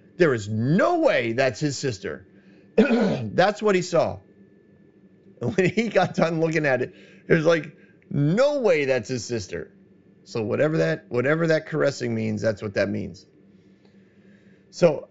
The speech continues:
Ab-, Abimelech summons Isaac right away. Now remember, his father had to do this to Abraham. And he goes, uh,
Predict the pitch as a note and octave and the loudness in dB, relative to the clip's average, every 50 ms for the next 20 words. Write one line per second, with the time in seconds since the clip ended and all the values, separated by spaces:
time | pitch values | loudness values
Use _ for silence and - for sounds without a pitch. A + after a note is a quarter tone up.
0 | _ _ - - D3 C3+ C3 - - C3+ C3 B2 G#3 A3+ A3+ G#3 E3 C#3 - - | _ _ 0 2 2 2 2 0 -2 -2 0 2 0 0 2 2 0 0 -2 -4
1 | - - - - - A#3 A3 G#3+ F#3+ E3 - - - D#3+ E3 D#3+ C3+ B2+ A2 A#2+ | -12 -14 -12 -4 -2 0 2 2 2 0 0 0 0 0 0 0 -2 -4 -2 2
2 | B2+ B2+ A#2+ A#2+ A#2 B2+ A2 G#2+ G2+ G2+ - C#3+ D#3+ F3+ G3 A3 C4 D4 C#4 B3+ | 2 2 2 2 0 0 -2 -2 -2 -2 -2 0 0 0 0 0 0 0 0 0
3 | F3+ E3 C3+ - - E3 F3 E3 - - A#3 A#3+ G#3+ F#3 F3 E3+ E3 E3 D3+ D#3 | 0 -2 -2 -4 -4 -4 -4 -2 -2 0 0 2 2 2 2 2 2 0 0 0
4 | E3+ E3 D3+ D#3 C#3 - - D#3 D3+ D3 D3 C#3 A#2+ - - _ - E3 F3+ D3+ | 0 0 0 -2 -4 -4 -2 -2 0 0 0 -2 -4 -6 -6 _ 0 0 2 2
5 | C3+ A#2+ G2+ F#2 - - _ _ _ _ _ _ _ _ _ _ _ _ _ _ | 0 -2 -2 -4 -8 -14 _ _ _ _ _ _ _ _ _ _ _ _ _ _
6 | _ _ _ _ - _ _ _ _ _ _ _ _ _ - - C#3 D3+ C#3+ D#3 | _ _ _ _ -20 _ _ _ _ _ _ _ _ _ -4 -2 0 2 2 2
7 | D3 C#3 B2+ - - - - _ _ - B2+ B2 A#2+ A#2 A2+ A2 G#2+ G#2+ | 2 0 0 -4 -10 -16 -20 _ _ -2 0 0 2 2 0 -2 -4 -6